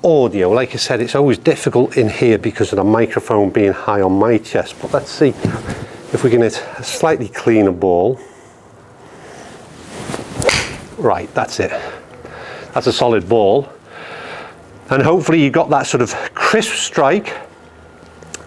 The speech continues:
They have improved massively, in my opinion, yet again, on sort of previous, uh, iterations. So that's something that, um,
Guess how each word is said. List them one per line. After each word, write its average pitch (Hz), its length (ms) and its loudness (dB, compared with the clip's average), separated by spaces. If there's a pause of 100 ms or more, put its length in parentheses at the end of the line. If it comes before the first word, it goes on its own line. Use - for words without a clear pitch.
(140)
They 139 220 4
have 165 140 4
improved 160 440 4
massively, 127 680 2 (420)
in 131 140 4
my 123 160 4
opinion, 120 460 4
yet 117 220 0
again, 110 280 2 (100)
on 113 80 2
sort - 160 0
of 107 100 -2
previous, 107 540 0 (460)
uh, 113 240 2 (120)
iterations. 113 840 0
So 123 100 0
that's 135 180 -2
something 123 380 0
that, - 360 -2
um, 104 360 2